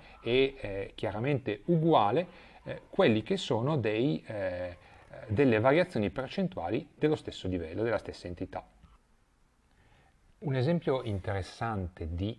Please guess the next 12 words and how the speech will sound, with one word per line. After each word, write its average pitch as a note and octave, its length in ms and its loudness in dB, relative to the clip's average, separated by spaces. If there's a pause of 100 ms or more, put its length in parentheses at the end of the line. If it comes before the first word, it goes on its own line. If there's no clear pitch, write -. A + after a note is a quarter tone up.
(120)
eh, E2+ 500 -10
uso C3+ 360 0
delle F#2 140 -4
scale A2+ 280 -2
logaritmiche C3 720 -2
è C3 40 -4
ad B2 80 -2
esempio C3 380 -4
quello A2+ 280 -2
che F2+ 100 -10
ho G2 40 -6
utilizzato G2+ 680 -6